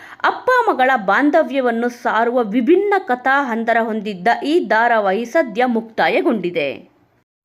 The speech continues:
ಇನ್ನು ನಮ್ಮ ಲಚ್ಚಿ ಧಾರಾವಾಹಿಯಲ್ಲಿ ನಟಿ ಐಶ್ವರ್ಯ ಸಿಂಧೋಗಿ ಅವರು ಕೂಡ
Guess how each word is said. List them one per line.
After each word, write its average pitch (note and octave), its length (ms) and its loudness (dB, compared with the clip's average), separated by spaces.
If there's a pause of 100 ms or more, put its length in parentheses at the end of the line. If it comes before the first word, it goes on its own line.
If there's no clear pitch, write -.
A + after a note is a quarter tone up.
(760)
ಇನ್ನು G#4 320 2
ನಮ್ಮ D4+ 400 4
ಲಚ್ಚಿ D#4+ 420 0
ಧಾರಾವಾಹಿಯಲ್ಲಿ A3+ 1000 0
ನಟಿ F4+ 380 2 (120)
ಐಶ್ವರ್ಯ C#4+ 640 2
ಸಿಂಧೋಗಿ C4+ 640 2
ಅವರು A#3+ 360 0
ಕೂಡ A3 300 0